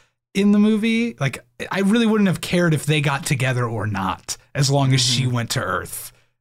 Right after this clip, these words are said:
Speaker 1: So it's not a fully successful romantic comedy in that regard to me. Um, I will say, even though I did enjoy the movie, Kyle,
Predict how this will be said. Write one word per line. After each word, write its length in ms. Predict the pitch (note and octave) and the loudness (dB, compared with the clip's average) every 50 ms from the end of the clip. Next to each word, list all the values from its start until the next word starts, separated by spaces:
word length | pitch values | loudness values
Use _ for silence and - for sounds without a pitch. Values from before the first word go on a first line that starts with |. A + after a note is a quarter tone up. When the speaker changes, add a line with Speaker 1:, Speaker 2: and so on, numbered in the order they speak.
| _ _ | _ _
Speaker 1:
So 300 | - - - A#2+ A2+ A2+ | -4 -2 -2 -2 -2 -2
it's 180 | A#2 A#2 - - | -4 -4 0 0
not 140 | E3 D#3 | 0 0
a 60 | D3+ D3 | 0 -2
fully 340 | - - D#3 C#3+ C3+ C3 | -2 -2 -2 0 0 0
successful 680 | B2+ - - A#2 - - D3+ B2 - - - B2 A2 G#2+ | -2 -4 -4 -6 -4 -2 -2 -2 -2 -4 -4 -4 -4 -4
romantic 840 | G#2+ A2 A#2+ B2 A#2 A2+ B2 B2+ B2+ B2 A#2+ - - F#2+ - - - _ | -6 -4 -4 -4 -2 0 0 0 0 -2 -4 -4 -6 -8 -8 -10 -14 _
comedy 500 | - G#2 F#2+ F#2+ G2 G2 F#2+ G2+ F#2 F2+ | -6 -6 -6 -6 -8 -6 -8 -6 -6 -6
in 100 | F2+ G2 | -6 -4
that 200 | G2 G2 G2 - | -4 -4 -6 -6
regard 540 | F#2 F#2+ E2+ E2 F2 E2+ - - D3 D#3+ E3 | -8 -12 -10 -10 -12 -10 -6 -4 -4 -4 -4
to 100 | - - | -4 -8
me. 380 | G#2 F#2+ F2+ E2+ E2+ F2+ A2 A2 - - - - _ _ _ _ | -6 -6 -6 -8 -8 -10 -12 -12 -14 -20 -20 -20 _ _ _ _
Um, 720 | - C3 C3+ C3 C3 B2+ B2+ B2 B2 B2 A#2 A#2 A#2 A#2 A2+ - _ _ _ _ | -4 -2 0 0 0 0 0 0 0 -2 -2 -2 -4 -6 -6 -10 _ _ _ _
I 160 | C#3+ E3 F3 | -2 0 2
will 380 | E3 D#3+ D3+ E3 G3+ G#3+ G#3+ G#3 | 2 2 2 2 2 2 2 0
say, 640 | G#3+ - - G#3+ G#3 G#3 G#3 G#3 G#3 G#3 G#3 G3+ - _ _ _ _ _ | 0 0 0 2 2 2 2 2 2 2 0 -2 -6 _ _ _ _ _
even 280 | F#3 G#3+ G#3 A3+ A#3 | -2 0 2 4 4
though 160 | A3+ A3 G3+ | 4 4 4
I 100 | F3 D#3+ | 4 2
did 240 | D#3 C#3 - F#3 F3+ F3+ | 2 2 0 0 2 4
enjoy 400 | E3+ D#3 C3+ - D#3 D#3 D#3+ E3 | 4 4 4 2 2 2 2 2
the 100 | D#3 D#3 | 4 4
movie, 360 | D#3 D#3 D#3 D3+ D3 D#3 D3+ | 4 4 4 2 2 0 0
Kyle, 560 | - - D3+ D3 C#3+ C#3+ C#3+ C#3+ C#3+ D3 C#3+ | 0 0 0 2 2 2 2 2 2 0 -2